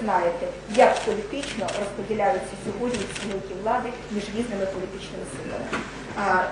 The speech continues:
тому я думаю, що далі коментувати не треба.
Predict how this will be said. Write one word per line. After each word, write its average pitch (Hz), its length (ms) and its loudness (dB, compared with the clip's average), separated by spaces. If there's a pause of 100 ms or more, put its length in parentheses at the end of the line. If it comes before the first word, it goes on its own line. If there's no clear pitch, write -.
(120)
тому 277 280 6
я 233 340 8 (400)
думаю, 226 420 2
що 214 100 -4
далі 240 280 8
коментувати 214 540 0 (120)
не 214 60 -2
треба. 240 420 2